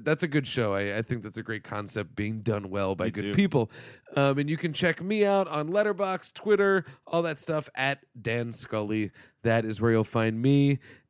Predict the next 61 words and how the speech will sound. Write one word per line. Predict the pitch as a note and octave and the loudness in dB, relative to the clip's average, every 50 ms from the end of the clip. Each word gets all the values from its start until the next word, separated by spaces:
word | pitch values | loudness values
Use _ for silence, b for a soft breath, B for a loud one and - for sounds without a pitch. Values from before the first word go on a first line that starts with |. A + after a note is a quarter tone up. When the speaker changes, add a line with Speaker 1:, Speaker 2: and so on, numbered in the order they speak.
| _ | _
Speaker 1:
And, | - B2+ B2 A#2+ A#2+ A#2+ A2+ B2 | 2 2 4 4 2 2 2 4
um, | A#2+ A#2+ A#2 A#2+ C3 | 4 4 4 2 0
if | D3 E3+ F#3 F3+ - | 2 2 2 2 2
I | - - E3 E3+ E3 D#3+ | 0 0 2 2 2 2
may, | D#3+ E3 F3 F#3+ G3 G3+ G3+ G3+ G3+ G#3 G3+ | 0 -4 -4 -4 -2 0 2 2 2 2 2
if | F3+ E3 - | 0 -2 -2
you're | - E3 | -2 0
gonna | D3+ F3 E3+ D#3+ | 2 0 0 0
see | - - D#3+ | 0 0 0
a | D#3+ | 2
movie | D#3+ E3 E3 D3+ | 2 2 2 2
this | D#3+ D3 D#3 - - | 2 0 -2 -2 -2
weekend, | D#3 D3+ - D#3+ D#3+ D3+ C#3+ | -2 -2 0 0 0 0 0
I | C#3 A#2 B2+ C3 | -2 -2 -2 -4
cannot | - - - C3+ C3 C3 B2+ C3 C3 - | -4 -6 -6 -6 -6 -4 -6 -8 -8 -10
tout | - - - C3 B2+ C3 B2+ B B B B B B _ | -10 -4 0 2 2 2 2 B B B B B B _
the | - B2 | 2 4
graces | A2 - C3 C3 C3 B2+ A#2+ B2 G#2+ | 4 4 4 2 2 0 -4 -6 -8
enough | A2+ G#2+ G#2+ A#2 A2+ A#2 - - | -8 -8 -6 -6 -6 -6 -6 -8
of | F2+ G#2 F#2+ G2 | -10 -10 -8 -2
Leave | G#2 A#2 A#2+ B2 A2+ A#2 | 4 6 6 6 6 6
No | B2 A#2 A#2 | 4 4 4
Trace. | - - A#2 A#2 A#2 B2+ C3+ - - - | 4 2 -2 -2 -4 -4 -4 -6 -8 -8
I | - G#2+ | -8 -8
caught | A2+ - B2+ B2+ | -4 -2 -2 -2
this | - A#2 A#2 B2 | -2 -4 -4 -2
movie | C3+ B2+ A#2+ B2+ | 0 0 2 2
last | A#2+ A#2+ A#2 A2+ A2+ | 2 0 0 0 2
Speaker 2:
I | D3 | 4
Speaker 1:
night. | D#3+ F3+ E3 C3 A2+ | 4 4 4 2 2
Deborah | D3 D3+ D3+ C#3 D#3 | 2 4 6 6 6
Speaker 2:
must | C#3+ C3 | 6 6
see | C3+ | 6
Speaker 1:
Granick, | C#3+ D3 D#3+ | 4 6 6
Speaker 2:
this. | E3 E3 C#3 | 6 4 4
Speaker 1:
Granick, | - D3 C#3+ D3 D3 D3 C#3+ - | 4 4 4 4 4 2 2 0
I | C#3+ | -2
don't | B2+ C3+ C3 | -2 -2 -2
know | C3+ | -2
how | C3+ | -2
to | B2+ | -2
pronounce | A#2 - C#3 C#3 C3+ C3+ - - | -2 -2 -2 -2 -2 -2 0 0
it. | C#3+ B2+ B2 B A#2 B B B B _ | 0 -2 -2 B -18 B B B B _
Uh, | - A#2+ A#2 A2+ A2 A2+ | 2 4 4 6 4 2
she | A2 - - - C3 C3 | 0 -2 -2 0 0 0
did | B2+ B2 B2+ A#2 | 2 2 0 2
Winter's | A2+ B2 D3+ D#3 C#3 - C#3+ B2 A#2+ | 2 2 0 0 0 -2 -4 -4 -2
Bone. | A2 A#2+ B2 B2+ C#3 C#3+ | 0 2 2 4 2 2
It | B2 A2+ | 0 -2
took | - B2+ A#2 | -4 -4 -2
her | - B2 A2+ - | 0 -2 -2 0
eight | - B2+ C3+ C#3 | 0 2 2 2
years | A2 A#2+ A#2+ C3 C3 C3 B2 | 0 0 2 2 2 2 2
to | - B2 | 0 -2
make | A2+ A#2+ A2+ - | -2 -2 -2 -2
a | A2 | 0
movie | A2 A#2+ B2 A2+ B2+ C3+ | 2 2 4 4 4 2
because, | A#2 A#2 A#2+ - C3+ B2+ B2+ B2 A2+ | 2 2 0 0 0 0 0 0 -2
uh, | D3 D#3+ D3+ D3 C#3 C#3+ C#3+ D3 C#3+ C#3+ | -2 -2 0 0 0 0 0 0 0 0
you | C#3 C3 | 0 2
know. | A#2 G#2 A2 | 2 2 0